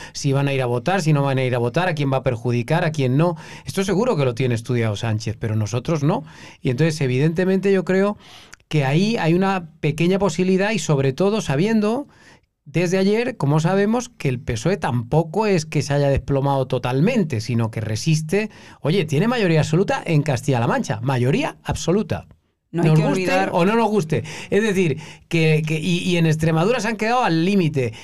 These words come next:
Speaker 1: y en Aragón al límite, y en el otro sitio al límite. Es decir, cuidado, cuidado que el pesoe no está muerto.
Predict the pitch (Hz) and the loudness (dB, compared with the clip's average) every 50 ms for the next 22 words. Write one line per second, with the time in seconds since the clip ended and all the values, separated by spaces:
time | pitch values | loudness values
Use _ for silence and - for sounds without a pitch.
0 | - - - 156 160 160 156 160 160 160 160 160 175 214 247 254 247 214 175 175 | -14 -4 0 2 4 4 4 4 4 2 0 0 2 2 2 2 0 0 0 0
1 | 190 214 208 190 170 151 156 151 147 147 160 165 170 190 220 214 226 208 180 233 | 0 0 0 0 0 0 0 0 0 0 0 0 0 0 0 -2 -4 -4 -4 -2
2 | 233 247 208 190 196 202 190 165 156 156 170 170 151 156 156 143 123 - - - | -2 0 0 2 2 2 2 2 2 2 2 2 2 2 2 0 0 -4 -8 -14
3 | - - - - - - _ - 151 147 147 151 156 151 131 110 101 - - 139 | -20 -20 -20 -20 -20 -18 _ 0 2 4 4 4 4 2 0 -2 -4 -4 -4 -2
4 | 135 143 170 202 208 202 - 180 160 156 156 156 147 - - 196 202 190 180 175 | 0 2 2 0 0 0 0 0 0 0 0 0 0 2 2 2 2 4 2 2
5 | 185 196 185 156 156 - 151 135 143 156 180 208 226 - - - 247 269 311 | 2 2 2 0 0 -2 -2 2 2 4 4 2 0 -2 -4 -4 -4 -4 -4